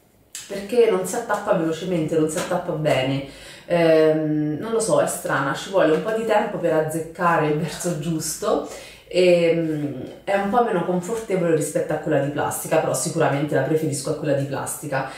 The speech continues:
In realtà è un prodotto che ho utilizzato poco, l'ho utilizzato soprattutto quando l'ho acquistato, il pavo è di sei mesi, non ricordo quando l'ho acquistato,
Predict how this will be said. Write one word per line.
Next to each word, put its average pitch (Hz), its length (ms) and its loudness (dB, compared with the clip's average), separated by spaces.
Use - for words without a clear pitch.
In 285 120 4
realtà 277 300 2
è 320 40 4
un 302 80 2
prodotto 190 360 0
che 175 80 2
ho 170 40 6
utilizzato 160 560 -2
poco, - 600 -2
l'ho 170 80 -8
utilizzato 180 420 0
soprattutto 202 560 -4
quando 185 300 2
l'ho 147 80 0
acquistato, 170 840 -4
il 190 160 -8
pavo - 220 4
è 180 100 4
di 175 80 -2
sei 202 220 0
mesi, 240 380 -2
non 214 200 0
ricordo 180 400 2
quando 170 300 2
l'ho 160 80 4
acquistato, 185 880 -2